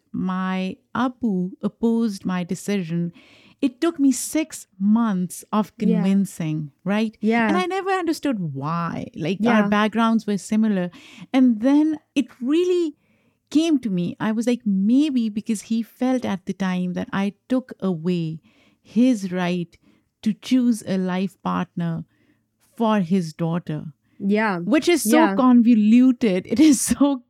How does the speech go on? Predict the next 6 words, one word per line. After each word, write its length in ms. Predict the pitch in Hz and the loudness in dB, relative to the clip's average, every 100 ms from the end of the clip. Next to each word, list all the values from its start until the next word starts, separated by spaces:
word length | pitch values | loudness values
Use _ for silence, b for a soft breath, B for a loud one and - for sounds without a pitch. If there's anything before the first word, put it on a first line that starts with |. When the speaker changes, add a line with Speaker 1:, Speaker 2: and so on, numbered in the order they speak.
| _ | _
Speaker 1:
crazy. 680 | - 247 240 247 226 202 185 B B B B - | 0 2 4 2 2 0 -2 B B B B 0
But 120 | 214 | 2
Speaker 2:
Yeah. 60 | 208 | 4
Speaker 1:
that's 220 | 294 349 - | 2 0 -2
how 540 | 214 220 220 226 240 - | 0 2 2 0 -2 -6
South 500 | - - 202 202 220 | -10 -6 -2 -2 -4